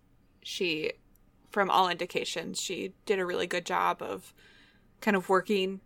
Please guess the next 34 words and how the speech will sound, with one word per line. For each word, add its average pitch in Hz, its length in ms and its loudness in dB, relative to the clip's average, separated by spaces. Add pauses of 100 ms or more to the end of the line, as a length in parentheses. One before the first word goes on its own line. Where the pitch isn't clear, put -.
the 190 80 0
circuit, - 680 2 (640)
and 165 580 -2 (1000)
I 170 120 -6
think 180 220 -14
it'll 196 160 -10
be 196 300 -8 (180)
interesting 196 440 -8
to 208 80 -6
see 208 340 0 (120)
where 196 160 0
else 196 200 4
they 196 140 0
kinda 202 260 -2
go, 214 260 4
'cause 202 160 -4
they 180 380 -2 (340)
mentioned 180 580 -4
in, 156 380 -8
like, 143 160 -8
their 165 140 -6
engagement 180 420 -4
interview 165 320 -4
how 180 140 -8
she 190 180 -2
just 180 220 -6
wants 175 180 -4
to 175 80 -6
see 170 160 -6
more 175 240 -4
of 175 120 -8
the 175 80 -8
U 175 140 -2
K. - 400 -4